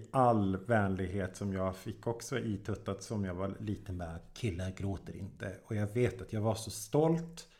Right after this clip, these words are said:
eh, för att jag grät inte en enda gång, varken på lekis eller i skolan.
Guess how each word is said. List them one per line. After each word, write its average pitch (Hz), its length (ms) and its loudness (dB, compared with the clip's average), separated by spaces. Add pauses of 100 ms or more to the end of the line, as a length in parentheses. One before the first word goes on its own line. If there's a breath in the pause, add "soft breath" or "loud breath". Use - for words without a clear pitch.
(680 soft breath)
eh, 101 280 4
för - 180 0
att - 100 -4
jag 110 100 0
grät 98 340 2
inte 95 260 0
en 92 140 -4 (140)
enda 92 360 0
gång, 92 320 2
varken 87 360 -2
på - 100 -6
lekis 87 560 -6
eller 82 160 -4
i 87 60 -4
skolan. 110 640 -4